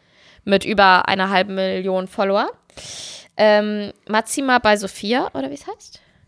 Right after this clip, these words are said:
Sophia heißt sie. Und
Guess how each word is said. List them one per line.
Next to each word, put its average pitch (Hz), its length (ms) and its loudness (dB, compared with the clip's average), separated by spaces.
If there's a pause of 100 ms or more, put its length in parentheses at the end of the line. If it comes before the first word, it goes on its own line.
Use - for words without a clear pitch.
(220)
Sophia 185 380 -2
heißt 214 220 -6
sie. 453 100 -6 (1160)
Und 302 180 2